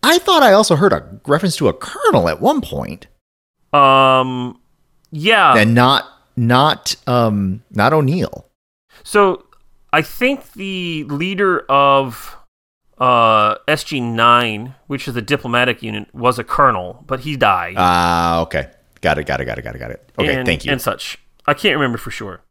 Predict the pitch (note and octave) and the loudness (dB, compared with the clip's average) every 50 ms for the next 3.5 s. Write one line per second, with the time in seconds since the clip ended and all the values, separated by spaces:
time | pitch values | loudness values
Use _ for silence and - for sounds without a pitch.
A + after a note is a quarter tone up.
0 | _ _ _ _ _ - - - - - - - - - A2+ C#3 B2+ B2+ - C#3 | _ _ _ _ _ -16 -16 -16 -16 -20 -20 -18 -10 -2 2 2 2 2 2 2
1 | A#2+ G#2+ F2+ F2+ - - - C3+ C#3 C3+ A#2+ A2+ D3 C#3 B2+ A2+ A2+ G#2+ G2+ G2 | 4 4 4 2 0 0 2 4 4 4 4 4 4 4 4 4 4 4 4 4
2 | G#2 G2+ G2+ F#2+ - - F#2+ - - - G2 F2 - - E2 D2 - D2+ C#2 - | 4 2 2 2 0 -2 -4 -4 -4 -2 -2 -2 -2 -4 -8 -8 -8 -10 -10 -6
3 | E2+ D2+ C#2 C2 B1+ C2 - - - | -6 -4 -4 -4 -6 -8 -10 -12 -16